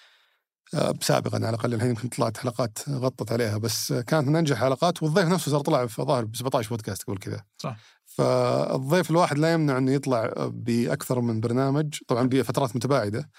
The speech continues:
Speaker 1: بنكهات مختلفة.
Speaker 2: على حسب الزاوية اللي بتركز عليها يعني.
Speaker 1: بالضبط، إيه. ما أعتقد صراحة إنه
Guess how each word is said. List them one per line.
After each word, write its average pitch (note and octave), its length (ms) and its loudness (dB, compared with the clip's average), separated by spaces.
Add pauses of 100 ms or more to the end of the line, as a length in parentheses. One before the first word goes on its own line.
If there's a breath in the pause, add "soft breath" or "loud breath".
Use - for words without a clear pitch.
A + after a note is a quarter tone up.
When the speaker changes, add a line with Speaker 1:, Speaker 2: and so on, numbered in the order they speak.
(520 loud breath)
Speaker 1:
بنكهات C3+ 600 2
مختلفة. A2 480 -4 (260)
Speaker 2:
على F3+ 100 -2
حسب F#3+ 140 2
الزاوية D3 280 2
اللي B2 80 0
بتركز A#2 320 -2
عليها C#3 240 0
يعني. G2 340 -8
Speaker 1:
بالضبط، F#3 360 0
إيه. C3+ 100 0 (320)
ما F3+ 140 4
أعتقد G#3 420 2
صراحة D3 300 0
إنه A#2+ 460 0